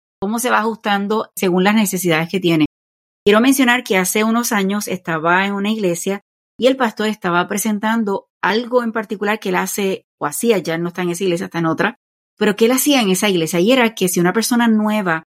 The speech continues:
fuera bautizada o que viniera de traslado, cualquier método que estuviera esa persona nueva como miembro, llegara a la iglesia, él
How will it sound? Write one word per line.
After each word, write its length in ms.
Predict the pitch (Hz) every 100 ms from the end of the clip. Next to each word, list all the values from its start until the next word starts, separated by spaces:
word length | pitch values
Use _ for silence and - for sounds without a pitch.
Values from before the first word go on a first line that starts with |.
| _
fuera 220 | - 208 214
bautizada 760 | 208 175 175 - 214 240 233
o 140 | - 180
que 180 | 175 165
viniera 400 | 165 165 190 208
de 280 | - 170
traslado, 720 | 165 156 156 196 226 208 196 202 _ _ _
cualquier 320 | 208 190 247
método 440 | 247 247 247 233 220
que 360 | 190 180 -
estuviera 360 | 170 - 185 202
esa 160 | 214
persona 280 | 220 202 214
nueva 460 | 196 190 190 156 160
como 220 | - 175
miembro, 500 | 180 202 196 160 156 - _ _
llegara 300 | - 175 165
a 40 | 190
la 60 |
iglesia, 540 | 220 254 240 - 190 - -
él 340 | 202 269 302